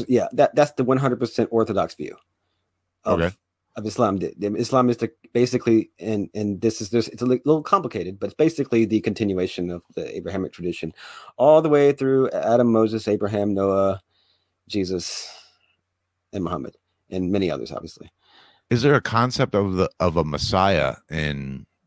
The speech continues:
Speaker 2: Islam?
Speaker 1: Yes and no. Um, there is actually a, a Mahdi in the end times. That's a little, I don't know the eschatology too well.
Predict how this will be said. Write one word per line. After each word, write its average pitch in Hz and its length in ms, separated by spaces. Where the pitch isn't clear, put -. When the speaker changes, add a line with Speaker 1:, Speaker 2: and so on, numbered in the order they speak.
Speaker 2:
Islam? 71 460
Speaker 1:
Yes 165 280
and 147 60
no. 110 200
Um, 113 240
there 127 140
is 160 440
actually 120 420
a, 107 260
a 113 100
Mahdi 113 500
in 104 100
the 104 100
end 98 160
times. 95 560
That's 98 280
a - 60
little, 104 300
I 104 80
don't 107 160
know 107 140
the 101 260
eschatology 104 600
too 123 180
well. 120 360